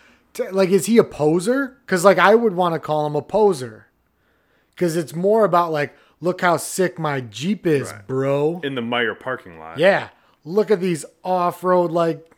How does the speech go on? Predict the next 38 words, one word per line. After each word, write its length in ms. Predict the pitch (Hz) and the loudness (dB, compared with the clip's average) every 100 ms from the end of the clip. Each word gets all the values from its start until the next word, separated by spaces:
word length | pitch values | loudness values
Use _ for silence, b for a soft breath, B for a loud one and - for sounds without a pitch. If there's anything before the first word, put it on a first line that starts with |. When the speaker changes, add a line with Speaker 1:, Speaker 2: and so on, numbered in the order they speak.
| _ 135 | _ -16
Speaker 1:
these 280 | 131 151 | -10 -8
lights 520 | 139 147 185 214 - 170 | -6 0 2 2 -2 -8
on 240 | 143 117 | -6 -6
top 200 | 151 139 | -2 -2
Speaker 2:
Mm-hmm. 60 | 127 | -4
Speaker 1:
of 140 | 120 | -8
it, 260 | 127 131 127 | -8 -8 -12
Speaker 2:
Gotta 220 | 101 120 139 | -8 -2 2
Speaker 1:
bro." 20 | |
Speaker 2:
have 300 | 147 156 175 | 2 2 0
the 40 | |
light 260 | 113 127 104 | -2 -4 -6
bar. 320 | 98 92 95 B B B | -10 -10 -12 B B B
Speaker 1:
And 100 | 170 | -6
he 80 | 190 | -2
had 300 | 175 185 247 | 0 0 2
all 140 | 233 147 | 2 0
that 200 | 120 - | -4 -12
shit. 460 | - - 135 113 _ _ _ _ | -12 -10 -12 -12 _ _ _ _
I'd 160 | 190 226 | -4 0
listen 380 | 214 208 202 202 | 4 4 2 -2
to 140 | 202 | 0
him 140 | 190 151 | -2 -4
next 320 | 160 165 - | -6 -6 -10
to 80 | 165 | -6
me 120 | 165 | -6
in 100 | 170 | -6
the 80 | 147 | -8
cubicle, 580 | - 170 165 160 165 156 | -6 -6 -6 -4 -2 -2
and 100 | 143 | -6
he'd 160 | 151 | -8
be 160 | 143 143 | -8 -8
buying 640 | 135 120 156 151 170 175 | -10 -16 -10 -8 -4 -4
this 160 | 165 143 | -6 -6
stuff, 300 | 165 139 - | -8 -10 -10
and 80 | 151 | -12
I'm 100 | 151 | -10
like, 160 | 143 | -10